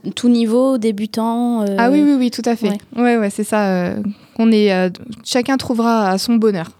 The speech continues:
Speaker 2: Voilà, c'est pour vraiment tout niveau.
Speaker 1: Euh, rappelle-nous, euh, ton numéro de téléphone, euh, le site, euh, qu'on puisse te contacter si on a besoin.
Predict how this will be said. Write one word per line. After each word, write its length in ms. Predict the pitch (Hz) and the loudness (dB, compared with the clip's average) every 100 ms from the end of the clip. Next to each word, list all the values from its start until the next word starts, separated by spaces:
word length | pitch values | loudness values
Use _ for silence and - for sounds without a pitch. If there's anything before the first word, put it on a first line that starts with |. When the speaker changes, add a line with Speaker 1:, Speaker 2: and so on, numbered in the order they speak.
| _ | _
Speaker 2:
Voilà, 200 | 190 165 | -10 -10
c'est 200 | 180 - | -10 -14
pour 180 | - 185 | -12 -8
vraiment 260 | 196 226 220 | -4 0 0
tout 140 | 214 | 2
niveau. 280 | 208 180 170 - - - - _ - | 2 2 -4 -10 -20 -20 -20 _ -4
Speaker 1:
Euh, 160 | 202 208 | -2 0
rappelle-nous, 800 | 208 254 254 277 269 277 285 277 | 0 -2 0 2 4 4 4 2
euh, 540 | 226 214 208 208 208 208 _ - - | 2 2 2 2 0 -4 _ -14 -6
ton 140 | 240 | 0
numéro 360 | 240 233 220 226 | 4 4 2 0
de 40 | |
téléphone, 800 | 226 226 220 220 240 247 247 254 | 0 0 0 -2 -2 0 2 2
euh, 140 | 226 208 | 2 0
le 160 | 214 | 0
site, 460 | 214 - 233 233 - | -2 -4 -6 -6 -6
euh, 240 | 202 196 | -4 -4
qu'on 180 | 196 202 | -4 -4
puisse 180 | 202 - | -6 -8
te 80 | 202 | -10
contacter 580 | - 202 196 190 - 185 | -6 -6 -6 -10 -8 -10
si 240 | - 196 | -8 -8
on 120 | 185 | -6
a 80 | 185 | -4
besoin. 280 | 175 175 | -6 -10